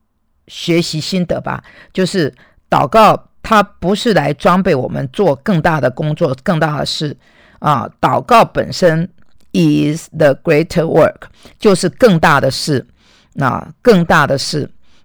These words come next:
对我们来讲呢，祷告必须要建立在耶稣基督救赎的工作，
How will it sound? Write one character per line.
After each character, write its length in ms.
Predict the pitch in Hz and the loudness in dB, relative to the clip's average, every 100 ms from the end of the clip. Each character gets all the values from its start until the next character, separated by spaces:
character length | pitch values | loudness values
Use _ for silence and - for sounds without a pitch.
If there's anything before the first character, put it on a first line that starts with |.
| - | -2
对 100 | 220 | 4
我 120 | 233 139 | 4 4
们 80 | |
来 160 | 135 147 | 0 -2
讲 180 | 156 123 | -2 -4
呢， 120 | 131 | -4
祷 200 | - 156 | -2 -2
告 200 | - 214 | 2 2
必 140 | 208 208 | 2 -4
须 120 | 220 | 0
要 100 | 180 | 0
建 240 | - 190 | 0 -2
立 120 | 180 | 0
在 180 | 165 170 | 0 -2
耶 180 | 127 196 | 0 -2
稣 200 | 180 185 | -2 -6
基 120 | 175 | -6
督 200 | 175 175 | -4 -4
救 320 | 170 240 202 | -4 0 0
赎 260 | 156 - 131 | -2 -6 -4
的 180 | 160 135 | -2 -2
工 320 | - 180 185 | -2 -2 -2
作， 360 | 170 180 131 | -2 -2 -2